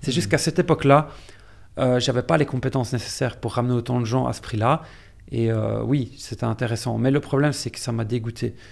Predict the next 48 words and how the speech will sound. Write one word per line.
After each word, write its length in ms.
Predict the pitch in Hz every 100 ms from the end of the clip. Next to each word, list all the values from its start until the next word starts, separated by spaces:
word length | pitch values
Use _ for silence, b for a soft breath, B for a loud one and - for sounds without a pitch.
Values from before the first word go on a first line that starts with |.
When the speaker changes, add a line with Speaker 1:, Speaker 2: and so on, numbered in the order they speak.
| B B -
Speaker 1:
Euh, 200 | 120 117
c'est 160 | 113 -
des 140 | 113
gens 240 | 113 139 135
qui 180 | - -
se 160 | -
lèvent 180 | 120 -
pas, 380 | 127 151 143 143 B B B
c'est 220 | - 139
des 120 | 131
gens 380 | 135 143 139 135 B -
qui 80 | 120
arrivent 220 | 110 120
en 60 | 123
retard, 600 | - 139 135 135 - -
euh, 180 | 123 123
s'ils 280 | 117 139 131
ont 60 |
une 120 | 131 123
dispute 320 | 113 - -
avec 140 | 127
leur 160 | 127 -
copine, 260 | 127 127
ils 80 | 120
viennent 240 | 110 120 117
pas, 360 | 139 139 135 B B B B -
euh, 360 | 117 117 117 117
ils 120 | 143
postent 300 | - 139 -
pas 220 | 139 139 131
aux 200 | 123 123
heures 200 | 123 113
demandées. 600 | 120 123 123 139 139 135 B B B B 127
Euh, 340 | 113 110 110 127
ça 140 | -
a 40 | 123
été 320 | 127 127 123 117
un 140 | 120
vrai 180 | 110 139
calvaire. 440 | 135 113 117 117
Et 40 | 139
moi, 160 | 165
je 120 | 175 151
pense, 420 | 156 175 180 -
et 80 | -
c'est 160 | -
malheureux, 460 | 139 151 151 143 139
hein, 180 | 120